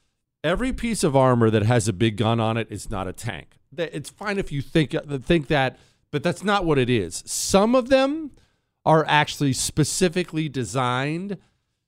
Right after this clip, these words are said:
to shoot other tanks, tank destroyers. So they're sending panzer divisions, armor divisions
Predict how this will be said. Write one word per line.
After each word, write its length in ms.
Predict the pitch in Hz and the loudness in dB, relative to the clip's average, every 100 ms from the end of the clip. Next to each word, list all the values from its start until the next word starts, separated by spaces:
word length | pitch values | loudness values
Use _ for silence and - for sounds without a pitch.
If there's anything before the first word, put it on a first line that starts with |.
| _ | _
to 240 | - 160 143 | -6 -4 -4
shoot 560 | - - 202 214 208 _ | -6 -6 -2 -2 -4 _
other 280 | 170 175 170 | -2 2 0
tanks, 520 | - 185 127 90 - - | 2 2 2 -4 -12 0
tank 260 | 202 208 - | 2 2 0
destroyers. 600 | 120 - 101 78 - - | -8 -8 -10 -10 -14 -20
So 240 | - 151 | -6 -2
they're 180 | 151 196 | 0 0
sending 480 | 196 190 170 156 131 | -2 -6 -4 -6 -8
panzer 600 | - 165 151 127 117 104 | -8 -4 -4 -4 -6 -8
divisions, 540 | 95 107 92 101 95 - | -6 -6 -6 -8 -8 0
armor 580 | 151 151 151 147 131 117 | 4 6 6 4 4 2
divisions 640 | 110 107 104 117 104 101 | 0 0 -2 -2 -6 -8